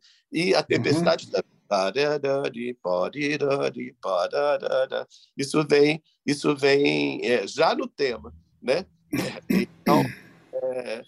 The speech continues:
Speaker 1: depois vem mais explicitado nos links entre as variações.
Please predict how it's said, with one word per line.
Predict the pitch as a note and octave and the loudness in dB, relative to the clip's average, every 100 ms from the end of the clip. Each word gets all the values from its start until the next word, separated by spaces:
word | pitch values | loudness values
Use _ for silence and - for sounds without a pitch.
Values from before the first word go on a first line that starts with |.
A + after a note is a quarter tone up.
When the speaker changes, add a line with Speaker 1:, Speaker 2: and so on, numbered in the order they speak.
| _ _ _ _ - | _ _ _ _ -2
Speaker 1:
depois | E3 E3 C3+ E3 F#3+ G#3+ D#3 | -2 0 0 4 2 0 -6
vem | F3+ | -4
mais | D#3 D#3 D#3+ | 2 2 0
explicitado | D#3+ - E3 - F#3 C#3 B2 B2 B2+ - _ _ | -8 -16 -14 -14 -4 0 2 2 -4 -12 _ _
nos | B2 C#3 - | -6 -6 0
links | B2+ C3 - B2 | 2 2 -2 -2
entre | C3 B2+ | -2 0
as | B2 | -2
variações. | C3+ C3+ C3+ - G2 F2+ - | -2 0 -2 -4 -10 -10 -12